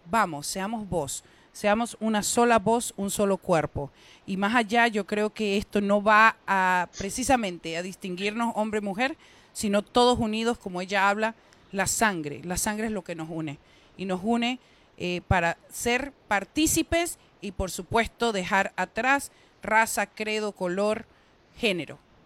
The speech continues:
Y más allá, formar una cultura de paz. Muchísimas gracias, de verdad, para mí es un honor,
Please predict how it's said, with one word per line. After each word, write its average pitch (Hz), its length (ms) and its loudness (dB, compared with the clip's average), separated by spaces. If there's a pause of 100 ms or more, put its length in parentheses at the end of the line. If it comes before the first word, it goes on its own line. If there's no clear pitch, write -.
(120)
Y 190 80 -10
más 190 180 -2
allá, 196 420 -4 (520)
formar 220 520 4
una 202 200 -6
cultura 175 360 -8
de 160 80 -6
paz. - 280 -14 (360)
Muchísimas 226 480 2
gracias, 196 400 2
de 180 60 4
verdad, 175 260 2
para 202 200 2
mí 185 100 -2
es 202 80 2
un 208 120 2
honor, 247 360 4